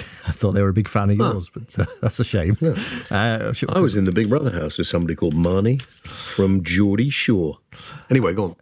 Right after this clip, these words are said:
Speaker 2: on.
Speaker 1: Uh, what would be your top five musicians stroke bands?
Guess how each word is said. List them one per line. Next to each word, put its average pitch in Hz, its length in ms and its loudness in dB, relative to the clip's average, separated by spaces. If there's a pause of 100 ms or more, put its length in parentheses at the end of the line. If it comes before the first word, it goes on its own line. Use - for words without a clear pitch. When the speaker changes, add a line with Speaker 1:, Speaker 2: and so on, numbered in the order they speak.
(100)
Speaker 2:
on. 113 80 0
Speaker 1:
Uh, 123 560 0
what 165 220 -2
would 190 160 -4
be 190 100 0
your 165 200 0
top - 340 -8
five 127 440 -2
musicians 127 640 4
stroke 123 320 -2
bands? 85 600 2